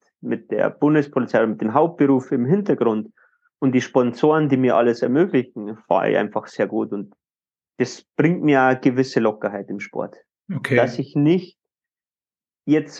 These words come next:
Speaker 1: bei dem Rennen abliefern muss, weil sonst
Speaker 2: Mhm.
Speaker 1: bekomme ich nächstes Jahr vielleicht keinen Vertrag oder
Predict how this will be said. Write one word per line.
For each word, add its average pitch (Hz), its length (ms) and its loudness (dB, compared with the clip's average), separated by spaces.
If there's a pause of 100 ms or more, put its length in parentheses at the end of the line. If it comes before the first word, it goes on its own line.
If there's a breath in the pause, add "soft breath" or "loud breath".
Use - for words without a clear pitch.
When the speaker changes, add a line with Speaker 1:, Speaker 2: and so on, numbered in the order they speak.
(140)
Speaker 1:
bei 120 100 0
dem 120 180 2
Rennen 185 600 0 (180)
abliefern 131 580 2
muss, 190 400 -2
weil 117 160 2
sonst 139 400 2
Speaker 2:
Mhm. 135 60 -8
Speaker 1:
bekomme 131 460 0
ich 123 60 -2 (400)
nächstes 123 320 0
Jahr 113 120 2
vielleicht 104 260 0
keinen 104 180 -4
Vertrag 117 640 0
oder 95 320 -4